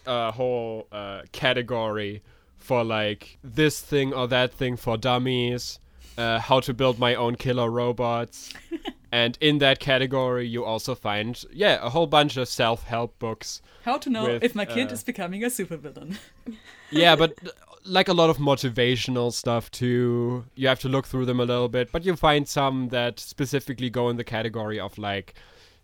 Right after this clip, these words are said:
Speaker 1: superhero one oh one, how to get great at team building, which seems to be more oriented towards a corporate <laughs> space,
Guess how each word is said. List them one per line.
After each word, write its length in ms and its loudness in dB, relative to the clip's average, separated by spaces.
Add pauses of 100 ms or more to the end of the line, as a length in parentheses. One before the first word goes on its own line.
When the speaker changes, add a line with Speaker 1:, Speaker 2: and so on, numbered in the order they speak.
(100)
Speaker 1:
superhero 1300 4
one 260 4
oh 100 6
one, 540 0 (340)
how 200 2
to 100 0
get 220 0
great 240 0
at 160 -6
team 300 -2
building, 680 0 (240)
which 340 -4
seems 300 2
to 100 -6
be 140 2
more 200 2
oriented 480 2
towards 320 -4
a 40 -8
corporate 520 -2
<laughs> 100 -10
space, 540 2